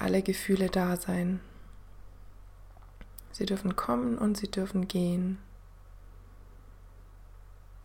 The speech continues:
Und wenn sich bei dir jetzt ein Friede ausbreiten will,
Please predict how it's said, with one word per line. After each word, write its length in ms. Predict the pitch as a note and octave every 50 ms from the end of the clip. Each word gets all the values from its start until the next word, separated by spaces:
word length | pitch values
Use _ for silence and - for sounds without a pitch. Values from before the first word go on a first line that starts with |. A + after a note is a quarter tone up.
| - - - - - - - - - - - - - - - - - - - - - - - - - - - - - -
Und 120 | A3+ A3+ A#3
wenn 200 | A#3+ A#3+ A#3+ A3+
sich 180 | A3+ A3+ -
bei 140 | - G#3+ G#3
dir 240 | G#3 - G#3+ A3 A3
jetzt 440 | G#3+ G#3+ G3+ G#3 - - - - - - - - - - - - - - - - -
ein 120 | - G3+ G3
Friede 600 | G3 - - - - G#3+ G#3+ A3+ A3 A3 G#3+ -
ausbreiten 800 | - G3 F#3+ G3 - - - - - F#3+ F#3+ F#3+ F#3+ - F#3+ G3
will, 360 | G3+ F#3+ F#3 F#3 F#3 F#3+ G3+